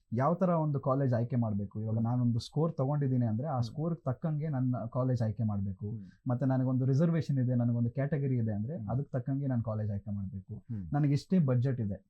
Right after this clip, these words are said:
Speaker 1: ನನ್ನ
Speaker 2: ಹ್ಮ್.
Speaker 1: ಹತ್ರ ಒಂದು ನಾಲ್ಕು ಲಕ್ಷ ಇದೆ, ಐದು ಲಕ್ಷನೇ ಬಜೆಟ್ ಆಗೋದು ನನಗೆ as a parent ಅಂದಾಗ,
Speaker 2: ಹ್ಮ್.
Speaker 1: ಅವ್ರಿಗೆ ಯಾವ ತರ ಒಂದು ಕಾಲೇಜ್ ಚೂಸ್ ಮಾಡ್ಬೇಕು ಅನ್ನೋದನ್ನ ನಾವು ಬಂದ್ಬಿಟ್ಟು ಕಂಪ್ಲೀಟ್ ಆಗಿ till admission process ಬಂದ್ಬಿಟ್ಟು ಗೈಡ್ ಮಾಡ್ತೀವಿ.
Speaker 2: ಅಂದ್ರೆ ವಿದ್ಯಾರ್ಥಿಗಳಿಗೆ ನೀಟ್ ಎಕ್ಸಾಮ್ ಬರೆದ್ಮೇಲೆ ಯಾವ ರೀತಿ ಕಾಲೇಜ್ನ ಸೆಲೆಕ್ಟ್ ಮಾಡ್ಬೇಕು, ಜೊತೆಗೆ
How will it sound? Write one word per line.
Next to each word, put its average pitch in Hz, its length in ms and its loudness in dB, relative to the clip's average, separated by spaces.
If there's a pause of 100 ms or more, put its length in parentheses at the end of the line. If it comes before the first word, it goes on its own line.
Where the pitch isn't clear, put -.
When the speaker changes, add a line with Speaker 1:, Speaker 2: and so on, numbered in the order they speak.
Speaker 1:
ನನ್ನ 120 100 2
Speaker 2:
ಹ್ಮ್. 113 100 4
Speaker 1:
ಹತ್ರ 113 120 -2
ಒಂದು 120 180 2
ನಾಲ್ಕು 117 280 0
ಲಕ್ಷ - 180 -4
ಇದೆ, 110 300 0
ಐದು 127 100 0
ಲಕ್ಷನೇ 123 300 0
ಬಜೆಟ್ 104 340 0
ಆಗೋದು 104 300 -2
ನನಗೆ 101 240 -2
as 104 200 -2
a - 100 -12
parent 123 280 0
ಅಂದಾಗ, 101 260 0
Speaker 2:
ಹ್ಮ್. 120 280 -8 (240)
Speaker 1:
ಅವ್ರಿಗೆ 190 340 4
ಯಾವ 151 160 4
ತರ 165 120 -2
ಒಂದು 143 180 0
ಕಾಲೇಜ್ 135 320 0
ಚೂಸ್ 139 200 2
ಮಾಡ್ಬೇಕು 113 400 2
ಅನ್ನೋದನ್ನ 107 360 -2 (260)
ನಾವು 131 200 0
ಬಂದ್ಬಿಟ್ಟು 123 360 -2
ಕಂಪ್ಲೀಟ್ 139 460 -2
ಆಗಿ 127 120 -4
till 160 200 -2
admission 139 440 0
process 110 320 -2
ಬಂದ್ಬಿಟ್ಟು 101 320 -2
ಗೈಡ್ 101 300 0
ಮಾಡ್ತೀವಿ. - 420 -10 (540)
Speaker 2:
ಅಂದ್ರೆ 165 120 2
ವಿದ್ಯಾರ್ಥಿಗಳಿಗೆ 151 960 2
ನೀಟ್ 147 160 0
ಎಕ್ಸಾಮ್ 139 300 2
ಬರೆದ್ಮೇಲೆ 135 360 0
ಯಾವ 139 240 4
ರೀತಿ 147 140 -2
ಕಾಲೇಜ್ನ 127 320 -2
ಸೆಲೆಕ್ಟ್ 127 340 -4
ಮಾಡ್ಬೇಕು, 127 300 -2
ಜೊತೆಗೆ 196 540 -2